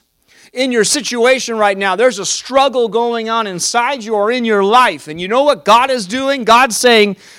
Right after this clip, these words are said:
"I've got the seed of life in you." The pearl of great price, you know what it was?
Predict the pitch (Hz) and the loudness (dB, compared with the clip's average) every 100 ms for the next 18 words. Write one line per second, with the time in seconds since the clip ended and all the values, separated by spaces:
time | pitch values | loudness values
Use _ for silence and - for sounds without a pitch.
0 | - - 190 254 262 269 247 202 - 285 | -20 -2 2 2 4 4 4 2 2 0
1 | 262 208 165 208 262 277 - 185 156 156 | 2 0 2 2 2 2 -2 -2 0 -2
2 | 104 85 - _ _ _ _ _ _ _ | -4 -8 -20 _ _ _ _ _ _ _
3 | _ _ _ _ 214 - 254 285 269 208 | _ _ _ _ -2 2 6 8 8 4
4 | 220 247 240 - 233 262 311 - 226 247 | 4 2 2 2 4 6 2 -2 0 4
5 | 254 240 196 214 262 311 240 | 6 4 6 6 8 6 2